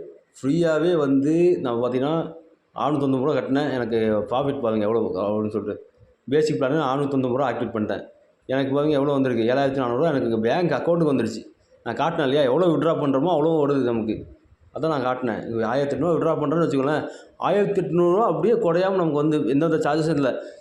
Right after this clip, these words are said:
நம்ம இதுல வீடியோ பார்க்கும்போதே நமக்கு டீடெயில்ஸ்லாம் பிடிச்சிடுறாங்க, ஓகேங்களா? இது வந்து நமக்கு, அ, அப்படியே பர்ஃபெக்ட்டா அமௌண்ட் கிரெடிட் ஆகுது, சரிங்களா? So,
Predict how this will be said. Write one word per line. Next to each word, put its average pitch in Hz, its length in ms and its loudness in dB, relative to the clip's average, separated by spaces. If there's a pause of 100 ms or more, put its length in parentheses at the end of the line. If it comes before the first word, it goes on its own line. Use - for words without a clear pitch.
நம்ம 131 220 0
இதுல 127 260 2
வீடியோ 196 240 2
பார்க்கும்போதே 175 400 4
நமக்கு 165 260 0
டீடெயில்ஸ்லாம் 165 380 0
பிடிச்சிடுறாங்க, 135 440 0 (380)
ஓகேங்களா? 135 280 0 (600)
இது 143 120 2
வந்து 156 180 2
நமக்கு, 147 240 0 (240)
அ, - 20 0 (220)
அப்படியே 135 220 0 (120)
பர்ஃபெக்ட்டா 135 440 -2
அமௌண்ட் 135 260 0
கிரெடிட் 127 260 0
ஆகுது, 104 160 0 (200)
சரிங்களா? 147 240 0 (500)
So, 123 60 -2